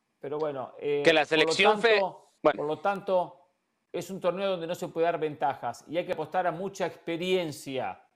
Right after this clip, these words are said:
Speaker 1: mucha experiencia, mucho colmillo, y Ochoa lo tiene. Que a partir de ahí,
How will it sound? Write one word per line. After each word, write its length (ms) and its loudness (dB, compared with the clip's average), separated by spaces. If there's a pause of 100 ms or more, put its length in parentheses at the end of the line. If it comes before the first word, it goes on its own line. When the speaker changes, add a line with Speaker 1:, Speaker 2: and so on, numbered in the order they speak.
(560)
Speaker 1:
mucha 300 -6
experiencia, 760 -4
mucho 340 -6
colmillo, 800 -4 (360)
y 80 -4
Ochoa 540 0
lo 200 -6
tiene. 460 -10 (180)
Que 80 2
a 100 6
partir 500 4
de 140 4
ahí, 540 4